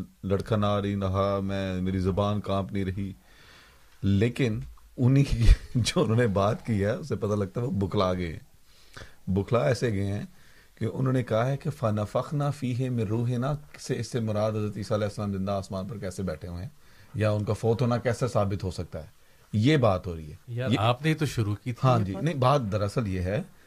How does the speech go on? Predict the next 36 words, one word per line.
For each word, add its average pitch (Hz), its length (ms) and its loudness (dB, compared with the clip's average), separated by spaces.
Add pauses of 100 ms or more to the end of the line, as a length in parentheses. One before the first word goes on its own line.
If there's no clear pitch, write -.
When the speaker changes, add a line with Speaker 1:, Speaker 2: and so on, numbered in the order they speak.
(260)
Speaker 1:
کہ 113 100 -2
اب 110 120 2
ان 120 100 0
کو 135 120 -2
پتہ - 320 -2
نہیں 156 200 2
لگ 110 100 2
رہا 92 480 -2 (520)
کہ 117 140 -2 (240)
کس 139 280 -2
بات 104 320 2
کا - 80 0
کیا 113 240 2
جواب 107 340 2
دینا 104 280 -2
ہے۔ 139 60 -4 (600)
پنجابی 98 380 0 (140)
<laughs> - 180 -10 (220)
رہنے 110 420 0
دیتے 104 240 -2
ہیں، 104 80 -2
پنجابی 104 320 0
کا 110 120 -2
لفظ، 104 300 0 (260)
Speaker 2:
ٹھیک 156 200 -2
Speaker 1:
وہ 110 60 6
Speaker 2:
ہے۔ 110 120 4
Speaker 1:
کھڑمس 120 460 8
جسے 120 240 2
کہتے 113 280 4
ہیں - 120 2
نا، 147 100 4
وہ 123 240 2
انہوں 127 160 2
نے 117 100 2
ڈال 101 240 2